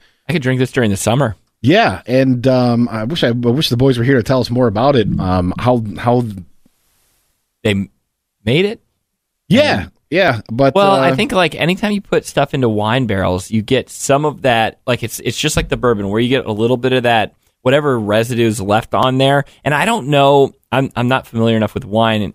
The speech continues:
Speaker 1: to know whether or not they char it out like they do with the bourbon barrels and kinda get, um, so then that way you get kind of a, like, a smoky flavor and stuff, or if it just goes into, like, white oak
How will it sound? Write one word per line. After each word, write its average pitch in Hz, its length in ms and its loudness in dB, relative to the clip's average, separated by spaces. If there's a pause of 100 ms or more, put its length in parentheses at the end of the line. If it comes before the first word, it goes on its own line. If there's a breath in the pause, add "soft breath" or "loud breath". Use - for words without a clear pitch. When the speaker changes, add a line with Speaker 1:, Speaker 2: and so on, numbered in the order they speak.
Speaker 1:
to 113 100 -12
know 110 340 4
whether 107 340 0
or 104 40 0
not 104 180 -2
they 95 120 -6
char 107 440 0
it 110 160 -2
out 104 400 -2
like 120 160 -6
they 131 100 0
do 131 120 0
with 139 140 -2
the 139 80 -2
bourbon 139 300 2
barrels 135 480 2 (460)
and 113 100 -2
kinda 117 220 0
get, 110 380 0
um, 98 440 0 (800)
so 135 80 2
then 123 140 0
that 120 180 0
way 117 100 2
you 117 100 2
get 107 140 -2
kind 110 120 -2
of 104 80 -2
a, 104 180 0
like, 104 160 -6
a 98 60 -6
smoky 117 420 -2
flavor 127 320 -2
and 123 100 -4
stuff, 127 280 -4
or 139 160 4
if - 100 -8
it 127 60 -4
just - 220 -8
goes 117 200 0
into, 113 240 -4
like, 101 160 -4
white 101 400 -4
oak 110 360 0